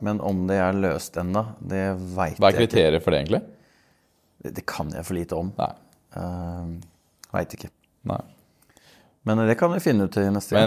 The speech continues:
Speaker 2: Men med eller uten meg, så blir det sikkert et bra arrangement uansett.
Speaker 1: Arrangementet blir bra, for det skal jeg være med på. <laughs> Så det er, er ikke noe stress.
Speaker 2: <laughs>
Speaker 1: Og vi har jobbet mye med det. Jeg kan jo,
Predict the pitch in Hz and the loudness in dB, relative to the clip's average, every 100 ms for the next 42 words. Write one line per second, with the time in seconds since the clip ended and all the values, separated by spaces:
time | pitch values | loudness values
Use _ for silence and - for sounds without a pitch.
0 | 92 104 95 104 95 98 107 98 92 92 | 4 4 6 6 4 4 4 4 4 4
1 | 95 92 98 87 85 90 98 87 87 85 | 4 2 4 6 6 4 0 2 2 0
2 | 101 - - - _ - _ - 117 117 | 0 -4 -10 -20 _ -20 _ 0 0 4
3 | 123 113 170 104 90 101 120 123 107 90 | 4 4 4 4 2 2 -2 0 2 4
4 | 87 87 87 90 95 123 120 120 - - | 2 2 0 0 -2 -4 -6 -10 -16 -2
5 | 135 135 131 113 110 - - - - - | 4 6 6 6 2 -6 -20 -20 -20 -12
6 | - - - 139 107 143 - - - - | -2 0 0 -2 0 0 0 -4 -10 -14
7 | - - - - - - - - - 127 | -6 -6 -4 -8 -10 -14 -20 -20 -4 0
8 | 113 107 107 107 107 101 117 113 95 98 | 2 4 2 2 2 4 6 4 4 2
9 | 92 90 82 101 - _ _ _ _ _ | 0 0 -2 -4 -10 _ _ _ _ _
10 | _ _ _ _ _ _ _ _ - 113 | _ _ _ _ _ _ _ _ 0 2
11 | 120 107 117 | 4 4 4